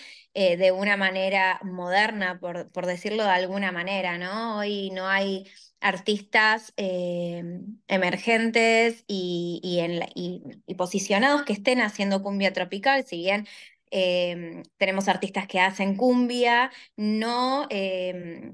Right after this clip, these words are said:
o hacen colaboraciones con artistas de su momento, ¿no? De la cumbia tropical, no hay nuevos artistas que hagan ese estilo, este estilo de cumbia. Y al momento de, de plantearnos este álbum,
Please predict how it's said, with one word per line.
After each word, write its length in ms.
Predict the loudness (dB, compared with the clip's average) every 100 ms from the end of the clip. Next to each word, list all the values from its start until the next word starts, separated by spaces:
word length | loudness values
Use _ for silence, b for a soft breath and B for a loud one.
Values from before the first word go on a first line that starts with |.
| 2
o 180 | 6 6
hacen 280 | 6 2 4
colaboraciones 840 | 4 4 4 2 2 2 0 0
con 300 | 2 2 2
artistas 560 | -2 -4 -4 -4 -2 -2
de 120 | -4
su 100 | -6
momento, 680 | -6 0 2 2 0 2 2
¿no? 260 | 2 -2 -2
De 120 | -2
la 120 | -2
cumbia 280 | -4 -6 -6
tropical, 540 | -6 -8 -4 0 2 0 B B
no 140 | 0 2
hay 120 | 4
nuevos 400 | 4 2 0 -4
artistas 580 | -8 -8 -6 0 2 0 _
que 200 | -2 4
hagan 260 | 4 4 0
ese 220 | -4 -6
estilo, 800 | -6 -4 0 2 4 2 0 -2 -6
este 240 | -8 -6
estilo 260 | -6 -2 -2
de 100 | -2
cumbia. 400 | -4 -4 -2 -2 B B B _
Y 320 | -6 -2 2
al 120 | 4
momento 420 | 4 2 2 0 2
de, 320 | 2 0 -2
de 140 | -4
plantearnos 580 | -2 0 0 0 0 -4
este 260 | -6 0 4
álbum, 800 | 6 4 2 2 0 -2 -4